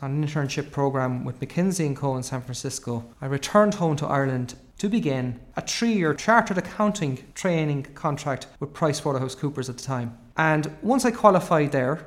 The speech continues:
I remained with them for several years, developing and furthering my experience in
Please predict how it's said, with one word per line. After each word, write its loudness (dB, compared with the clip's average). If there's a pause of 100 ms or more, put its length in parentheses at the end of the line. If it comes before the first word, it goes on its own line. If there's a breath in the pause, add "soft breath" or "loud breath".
I -4
remained 4
with 0
them 0
for -4
several 2
years, -2
developing 2
and -2
furthering 2
my 2
experience -2
in -6